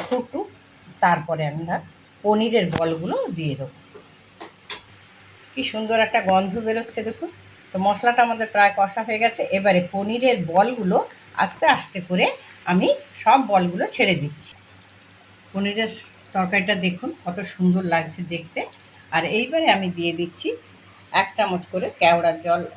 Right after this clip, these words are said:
একটা চা চামচের হাফ চামচ, আর গোলাপ জল এক চামচ। এবারে আমি গ্যাসটা বন্ধ করে এটাতে দিয়ে দিচ্ছি। এবারে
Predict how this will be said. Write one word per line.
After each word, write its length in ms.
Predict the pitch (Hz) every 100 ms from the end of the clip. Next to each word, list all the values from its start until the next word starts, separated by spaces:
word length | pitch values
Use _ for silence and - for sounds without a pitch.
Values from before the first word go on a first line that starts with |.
| 165
একটা 160 | - 160
চা 80 | 165 160
চামচের 340 | 156 160 170 156
হাফ 140 | 156 -
চামচ, 260 | 180 262 466 - 196
আর 60 | 180
গোলাপ 240 | 208 220 165
জল 120 | 165 151 156
এক 60 | - 208
চামচ। 260 | 269 523 - - - -
এবারে 240 | 160 170 156 151
আমি 120 | 523 554
গ্যাসটা 300 | 165 156 - 156
বন্ধ 200 | 151 156 180 196
করে 140 | 226 - - - -
এটাতে 320 | 170 165 156 254 - - 165 175
দিয়ে 160 | 180 143
দিচ্ছি। 340 | 139 - - - - - - - - - - - - 185
এবারে 260 | 180 170